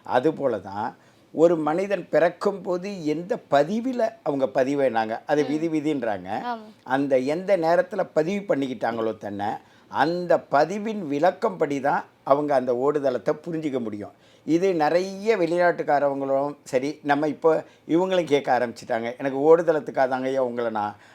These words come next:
Speaker 1: ஆ, வெயிட் பண்ணி உங்கள்கிட்ட நான் பேசுறேன், எனக்கு அதை பத்தி விளக்கங்கள் தாங்க." ஃபஸ்ட்டு எடுத்தோன்னே புரியலன்னுவாங்க. ஏன்னு கேட்டா புதுசா இருக்கிறதுனால. இது ஒண்ணும் கிடையாது. இருபத்தி நாலு மணி நேரத்தை பன்னிரெண்டு ராசிக்கு ரெண்டு, ரெண்டு மணி நேரமா வகுத்ததை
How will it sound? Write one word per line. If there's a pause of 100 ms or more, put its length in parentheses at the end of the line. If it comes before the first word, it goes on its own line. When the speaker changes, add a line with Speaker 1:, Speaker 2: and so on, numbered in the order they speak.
(100)
Speaker 1:
ஆ, (100)
வெயிட்
பண்ணி (200)
உங்கள்கிட்ட
நான்
பேசுறேன், (280)
எனக்கு
அதை
பத்தி
விளக்கங்கள்
தாங்க." (360)
ஃபஸ்ட்டு
எடுத்தோன்னே
புரியலன்னுவாங்க. (100)
ஏன்னு
கேட்டா
புதுசா
இருக்கிறதுனால.
இது
ஒண்ணும்
கிடையாது. (420)
இருபத்தி
நாலு
மணி
நேரத்தை
பன்னிரெண்டு
ராசிக்கு
ரெண்டு,
ரெண்டு
மணி
நேரமா
வகுத்ததை